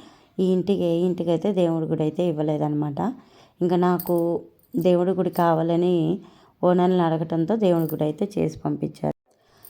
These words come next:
ఇంకా అప్పటి నుంచి అయితే నేను ఆ దేవుడి గుడిని కిచెన్లో పెట్టుకొని పూజ అయితే చేస్తూ ఉన్నాను. ఇంకా మా హస్బెండ్‌కి అయితే కంకణం అయితే ఇచ్చాను, "కట్టు" అని చెప్పేసి.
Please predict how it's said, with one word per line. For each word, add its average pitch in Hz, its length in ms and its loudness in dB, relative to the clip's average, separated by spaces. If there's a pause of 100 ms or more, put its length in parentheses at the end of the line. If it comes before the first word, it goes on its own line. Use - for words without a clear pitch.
(220)
ఇంకా 190 220 0
అప్పటి 175 240 -4
నుంచి 160 260 0
అయితే 160 200 -2
నేను 226 260 2
ఆ 170 200 0
దేవుడి 165 320 2
గుడిని 160 180 0
కిచెన్లో 160 420 -2
పెట్టుకొని 165 560 -2 (800)
పూజ 170 280 0
అయితే 160 240 0
చేస్తూ 156 460 -4
ఉన్నాను. 156 440 0 (100)
ఇంకా 190 220 0
మా 165 160 0
హస్బెండ్‌కి 151 520 -2
అయితే 156 220 -4
కంకణం 156 420 -2
అయితే 151 200 -4
ఇచ్చాను, 156 340 -4
"కట్టు" 156 300 -4
అని 156 200 0
చెప్పేసి. 143 460 -6